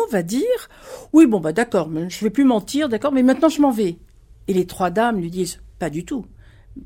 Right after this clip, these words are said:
Tu vas suivre Tamino parce que tu vas être à son service. » Et là, nous savons déjà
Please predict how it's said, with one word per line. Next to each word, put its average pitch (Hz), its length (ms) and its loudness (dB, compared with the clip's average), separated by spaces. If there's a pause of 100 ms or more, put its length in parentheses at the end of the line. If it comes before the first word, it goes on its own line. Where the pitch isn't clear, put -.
Tu 208 140 -6
vas 175 160 2
suivre 247 720 0
Tamino 196 480 -2
parce - 160 -6
que 208 80 -4
tu - 120 -6
vas 180 120 -2
être 202 160 -6
à 170 80 -6
son - 180 -10
service. » - 880 -4 (1700)
Et 185 140 4
là, 202 440 4
nous 214 120 2
savons 185 420 -2
déjà 240 460 2